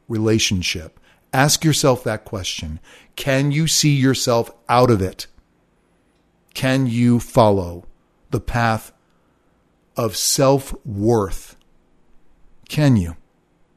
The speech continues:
My inner torch at gmail dot com. I always appreciate hearing from you.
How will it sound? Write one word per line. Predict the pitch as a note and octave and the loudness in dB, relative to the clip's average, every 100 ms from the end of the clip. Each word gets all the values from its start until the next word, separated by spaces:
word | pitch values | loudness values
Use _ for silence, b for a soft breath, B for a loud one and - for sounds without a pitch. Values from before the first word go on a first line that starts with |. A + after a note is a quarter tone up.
| _ _ _ - | _ _ _ 0
My | C#3 E3+ | 4 6
inner | F3+ D#3+ | 4 2
torch | C#3 D3 C3+ B2+ | 0 0 0 -2
at | G#2 | -2
gmail | C3+ C3 A#2+ A2 | 2 4 4 4
dot | G#2+ - | 0 -2
com. | A#2 A2+ | -6 -4
I | A2 | -2
always | A#2 D3 A#2 | 0 0 0
appreciate | - C#3 A2+ A#2 A2 | -2 -2 0 -2 -4
hearing | C3 A#2+ A2 | -4 -4 -4
from | - G2 | -6 -4
you. | G2 G2 | -2 -4